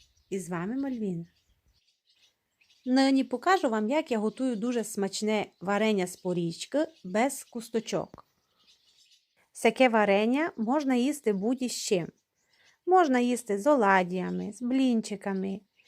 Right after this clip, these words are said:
з сирниками або просто з хлібом та стаканом молока. І ще воно ідеально підходить у різну випічку, як ми кажемо, колачі.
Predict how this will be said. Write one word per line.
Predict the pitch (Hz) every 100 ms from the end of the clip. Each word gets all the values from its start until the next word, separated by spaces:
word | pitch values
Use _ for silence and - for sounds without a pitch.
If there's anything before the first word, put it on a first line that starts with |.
| _ -
з | -
сирниками | - 285 240 220 202 202 190 190 190 - _ _ _ _ _ _ _
або | - 240 226
просто | 226 262 262 -
з | 208 -
хлібом | 226 339 320 180
та | 190
стаканом | 202 208 196 302 330
молока. | 269 254 240 226 180 - _ _ _ _ _ _ _ _ _ _ _ _ _ _ _ _ _ _ _
І | 262
ще | 254 - 359
воно | 330 262 277
ідеально | - 220 240 254 214
підходить | - 202 - 190 185 311 - _ -
у | 226
різну | 320 359 302
випічку, | 247 180 175 180 -
як | 202 226
ми | 330
кажемо, | 285 285 262 226
колачі. | 226 208 202 - 175 -